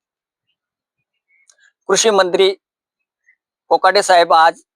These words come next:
अ, काल धुळ्याला आले होते. जर आम्हाला माहित राहिलं असतं, शंभर एक शेतकरी आम्ही धुळ्यालाच गेलो असतो.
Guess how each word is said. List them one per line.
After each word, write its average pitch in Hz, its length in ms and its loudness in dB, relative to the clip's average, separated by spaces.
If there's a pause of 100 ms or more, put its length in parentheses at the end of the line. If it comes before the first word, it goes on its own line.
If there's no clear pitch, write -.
(160)
अ, 151 160 2
काल 180 300 0
धुळ्याला 190 360 2
आले 143 180 0
होते. 123 260 -4 (920)
जर 233 200 2
आम्हाला 196 340 2
माहित 180 200 0 (360)
राहिलं 175 240 2
असतं, 151 300 0 (360)
शंभर 190 300 -2
एक 208 100 -4
शेतकरी 180 360 -2
आम्ही 180 280 0
धुळ्यालाच 175 360 2
गेलो 170 260 0
असतो. 135 300 -4